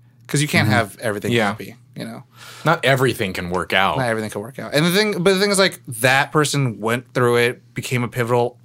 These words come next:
Speaker 1: like, plot device, and died. Other than, like,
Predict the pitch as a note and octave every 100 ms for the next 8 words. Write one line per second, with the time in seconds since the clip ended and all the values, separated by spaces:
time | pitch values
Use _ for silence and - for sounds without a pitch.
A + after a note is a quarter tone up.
0 | _ B2 G#2+ - - A2+ - A2 A2 G#2+
1 | G#2+ - - - - - - G#2+ A2 G#2+
2 | G#2 G#2 A#2+ G#2+ G2+ G#2 - - - -
3 | - - B2+ A#2 A2+ A#2 A2+ A2